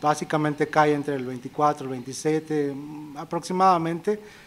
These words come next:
eh, hacemos estas caminatas, el último domingo de cada mes. Afortunadamente, este tipo de caminatas ha venido en aumento. Comenzamos con muy poquitos participantes,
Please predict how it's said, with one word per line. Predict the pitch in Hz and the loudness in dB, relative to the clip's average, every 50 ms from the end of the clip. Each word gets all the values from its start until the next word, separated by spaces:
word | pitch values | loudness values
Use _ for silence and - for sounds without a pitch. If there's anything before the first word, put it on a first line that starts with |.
| - - - | -20 -10 -2
eh, | 156 147 147 147 143 147 147 160 151 - - | 0 2 4 6 6 4 4 2 -2 -6 -6
hacemos | - 135 143 - 165 160 165 151 | -6 -4 0 0 0 2 0 0
estas | 151 151 - 160 - | -2 -2 -4 -4 -4
caminatas, | - 147 135 135 131 127 120 - 120 - 147 | -4 -4 -4 -4 -6 -8 -8 -10 -8 -4 -2
el | 147 160 | 0 0
último | 190 196 190 - 196 175 | 0 0 0 -2 -2 -2
domingo | 151 139 139 143 151 160 156 160 | -2 -2 -2 -2 -2 -2 -2 -2
de | 143 131 | -4 -4
cada | - 135 131 127 120 | -6 -8 -8 -8 -8
mes. | 107 104 - - - - - - - - - | -10 -12 -16 -18 -20 -20 -20 -20 -12 -2 2
Afortunadamente, | 175 175 165 - 190 175 - 190 190 208 226 240 240 233 214 214 214 208 208 208 214 214 214 214 208 - - - - _ _ _ | 4 4 4 4 0 0 0 0 2 4 6 6 6 4 4 4 2 2 4 6 8 8 8 6 2 -6 -14 -20 -20 _ _ _
este | - 175 180 180 - 185 | -2 0 0 2 0 -2
tipo | - 185 175 - 196 | -2 -2 2 4 6
de | 180 170 | 6 6
caminatas | 175 160 151 147 147 151 151 151 151 - | 4 2 0 0 0 -2 -2 -4 -2 0
ha | 165 | 2
venido | 160 156 151 151 156 156 151 | 2 2 2 2 2 2 2
en | 147 139 | 0 0
aumento. | 127 120 123 127 139 147 151 156 151 - 220 | -2 -4 -4 -4 -2 -2 -2 -2 -2 -4 -4
Comenzamos | - 180 160 143 135 - 151 147 156 147 | -4 -2 -2 -2 -2 -2 -4 -4 -4 -4
con | - - 139 139 | -6 -6 -6 -4
muy | 156 170 | -4 -4
poquitos | 170 - 185 170 - - 151 143 - 151 135 | -2 -2 -4 -4 -2 -4 -6 -6 -6 -8 -6
participantes, | - 147 139 131 - - 147 139 - - 160 156 156 156 190 196 196 | -6 -6 -8 -8 -8 -10 -10 -4 0 2 2 2 2 0 -2 -4 -4